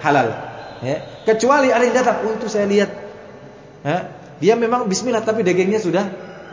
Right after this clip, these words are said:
nah, kambingnya sudah mati baru dia potong." Nah, baru kita tahu, "Oh, haram." Tapi selama kita tidak tahu, maka hukum asalnya adalah halal, ya.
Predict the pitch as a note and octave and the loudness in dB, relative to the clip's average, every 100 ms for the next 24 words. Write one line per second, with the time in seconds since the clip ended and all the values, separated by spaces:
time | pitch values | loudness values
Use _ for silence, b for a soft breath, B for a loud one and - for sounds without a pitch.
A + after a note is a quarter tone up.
0 | - D#3+ F3+ - - - - G3 G#3+ B3 | -8 -2 -2 -4 -14 -10 -2 0 2 2
1 | F#3+ G3+ A3+ G#3+ F#3+ E3 F#3 G3 F3+ C3+ | 2 4 2 2 0 2 2 2 0 -2
2 | - G2 F#2+ C#3+ F3 F3+ G3 E3+ D3+ - | -4 -8 -4 -2 0 0 4 4 2 -4
3 | - - - C#3+ C3+ G2+ - - - - | -10 -14 -4 0 0 -2 -10 -14 -16 -18
4 | - - - B3+ C#4 B3 D#4 D4+ C#4 B3 | -20 -8 -2 0 2 4 4 4 2 2
5 | G#3 G#3 G3+ G#3 B3 F3+ G#3+ G#3+ - F3+ | 2 2 4 4 4 2 2 0 0 -4
6 | E3 E3+ E3+ E3+ D3 E3+ G3+ - - - | -2 -2 0 0 2 0 -2 -10 -16 -4
7 | B2+ B2+ G2 - - - - - A#2 C#3+ | 0 0 -2 -8 -16 -18 -18 -12 -8 -8